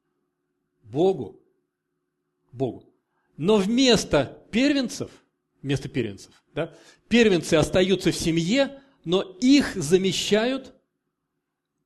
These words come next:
левиты из колена Левия. Да, поэтому левиты, они не получили наделы земли, потому что они принадлежат Господу.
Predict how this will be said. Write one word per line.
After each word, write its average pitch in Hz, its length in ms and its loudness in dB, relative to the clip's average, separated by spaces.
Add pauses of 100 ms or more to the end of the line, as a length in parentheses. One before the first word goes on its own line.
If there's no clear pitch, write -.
(360)
левиты 220 600 -4
из - 160 -10
колена 185 320 -2
Левия. 170 420 -4 (540)
Да, 147 120 -2
поэтому 247 800 -2 (180)
левиты, 220 760 0
они 185 200 -2
не 190 120 0
получили 185 540 0
наделы 147 440 0
земли, 156 560 -4 (460)
потому 165 320 -2
что - 180 -2
они 202 460 -2
принадлежат 170 800 -2
Господу. 139 500 -8